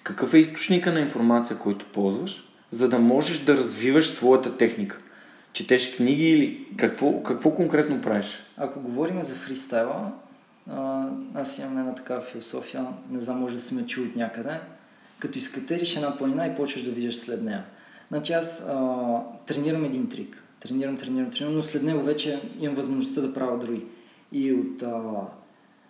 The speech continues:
Speaker 2: като един, ти си като един конструктор. Ти можеш този трик и този трик. Как ще ги комбинираш, ти си избираш. И така много хора си направиха собствени трикове, наистина много трудни, си ги кръстиха даже с техните имена. И
Speaker 1: Мгм.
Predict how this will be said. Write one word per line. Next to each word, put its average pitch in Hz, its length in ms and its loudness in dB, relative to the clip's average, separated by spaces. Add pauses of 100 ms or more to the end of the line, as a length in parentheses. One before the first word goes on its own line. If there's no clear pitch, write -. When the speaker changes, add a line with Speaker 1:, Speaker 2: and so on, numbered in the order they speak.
(320)
Speaker 2:
като 180 180 -6
един, 220 320 0 (240)
ти 226 100 -2
си - 120 -6
като - 160 -2
един 180 220 2
конструктор. 143 560 -4 (340)
Ти 233 80 2
можеш 214 340 4
този 190 260 2
трик 214 200 -2 (120)
и 170 120 -8
този 156 300 2
трик. - 420 -12
Как 226 140 2
ще 175 140 -2
ги 151 140 0
комбинираш, 190 460 0
ти 208 100 0
си - 140 -6
избираш. 113 480 -6
И 82 100 -10
така - 180 -4
много 98 200 2
хора 185 260 -2
си - 180 -6
направиха 151 460 -2
собствени 147 500 -4
трикове, 127 280 -8
наистина 135 340 0
много 135 260 0
трудни, 120 260 -4
си 139 180 -6
ги 131 80 -4
кръстиха 135 420 -8
даже 127 200 -2
с - 100 -12
техните 123 340 -6
имена. 104 300 -4 (1040)
И 156 160 4
Speaker 1:
Мгм. 113 240 0